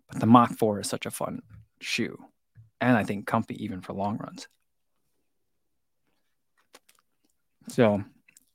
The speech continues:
it's a co-, that's a good one. I'd probably pick the Mach four, but again, depending on availability and price, eight eighty is not a bad idea.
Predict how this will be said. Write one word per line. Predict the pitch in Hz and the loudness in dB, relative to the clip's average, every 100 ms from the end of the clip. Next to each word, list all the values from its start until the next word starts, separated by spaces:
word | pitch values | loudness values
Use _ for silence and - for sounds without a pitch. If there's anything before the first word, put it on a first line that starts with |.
| - | 0
it's | 165 202 151 | 6 6 6
a | |
co-, | - 185 - | 4 4 6
that's | 190 | 2
a | 208 | 6
good | 175 | 6
one. | 165 107 - _ _ _ _ _ _ - - | 6 4 0 _ _ _ _ _ _ -6 2
I'd | 160 | 4
probably | 135 117 - | 6 4 4
pick | - | -6
the | 85 | -10
Mach | 82 - | -10 -12
four, | - - - - - _ _ _ - - - | -12 -12 -14 -20 -20 _ _ _ -16 -14 -6
but | 131 120 101 - _ _ _ - | 2 4 4 0 _ _ _ -4
again, | 117 107 | 2 2
depending | 104 101 104 | 2 -2 0
on | 95 | 2
availability | 92 98 98 107 110 117 117 | 2 0 0 2 4 4 2
and | 98 | 0
price, | - 147 202 - - _ _ _ _ _ _ _ _ _ _ _ _ _ _ _ _ - | 0 0 0 -2 -8 _ _ _ _ _ _ _ _ _ _ _ _ _ _ _ _ 0
eight | 127 | 4
eighty | 127 143 | 6 6
is | 131 | 4
not | 123 | 2
a | |
bad | 123 127 | 2 0
idea. | 123 156 | 0 -4